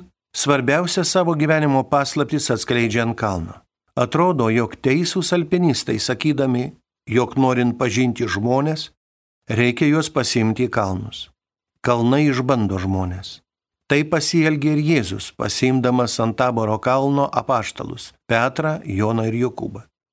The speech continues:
Lygiai tuos pačius apaštalus Jėzus pasiėmė ir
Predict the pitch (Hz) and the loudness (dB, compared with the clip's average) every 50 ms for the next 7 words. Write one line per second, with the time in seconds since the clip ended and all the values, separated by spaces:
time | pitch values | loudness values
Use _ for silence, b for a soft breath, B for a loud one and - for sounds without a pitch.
0 | _ _ _ _ _ _ _ _ _ _ - 120 120 143 151 147 180 175 175 180 | _ _ _ _ _ _ _ _ _ _ -2 2 2 4 4 4 2 0 2 0
1 | 175 165 - - 180 170 175 180 165 - - 160 151 - 165 131 104 - - - | 0 0 0 0 -2 0 0 0 -2 0 0 0 0 2 0 0 0 -2 -6 -6
2 | 113 113 107 101 - - 117 113 113 104 110 104 - - 117 113 104 - - 123 | -6 -6 -4 -4 -2 0 0 0 2 0 0 -2 -2 -2 -4 -4 -2 -2 0 2
3 | 131 135 143 147 147 151 156 160 - - 127 123 117 - | 2 4 4 4 2 2 0 -2 -2 -2 -4 -2 -2 -4